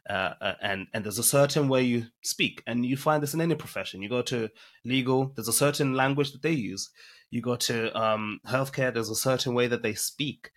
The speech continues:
But if you then translate that into just basic plain English, you will actually realize that I could, I've, I can tick fifty percent of those boxes. It's just that in my world,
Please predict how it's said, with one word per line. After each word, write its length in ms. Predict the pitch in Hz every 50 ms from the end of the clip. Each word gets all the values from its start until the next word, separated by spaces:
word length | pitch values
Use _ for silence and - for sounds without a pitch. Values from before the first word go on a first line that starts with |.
| _ _ - - - -
But 140 | 113 113
if 120 | 117 117 -
you 80 | 180
then 220 | 180 185 175 165 165
translate 500 | - - 156 131 120 117 127 139 135 -
that 140 | 107 - -
into 140 | 110 -
just 200 | 107 110 - -
basic 420 | - 185 247 240 - 220 180 - -
plain 280 | - 180 165 156 147
English, 520 | 165 170 151 101 - - - - - - - _ _ _ _ _ _ _ -
you 60 | 139
will 80 | 147 175
actually 240 | - - - - 196
realize 500 | 170 175 165 151 131 110 90 95 95 -
that 260 | - 92 85 - - _ _ _ _ _ _ _ _ _ - _ _ - - _ _ _ -
I 60 | - -
could, 260 | - - 202 - - - - - -
I've, 200 | - 247 - - - - -
I 60 | - 233
can 220 | - - 240 233
tick 200 | 233 381 381 -
fifty 280 | - 233 190 - - -
percent 260 | 127 - 143 117 113
of 60 | 98
those 120 | 101 95
boxes. 440 | - - - 208 - - 87 80 -
It's 100 | 117 -
just 160 | - 160 -
that 180 | 151 127 - -
in 80 | 120 117
my 280 | 120 143 165 185 185
world, 400 | 156 117 104 98 95 92 95 -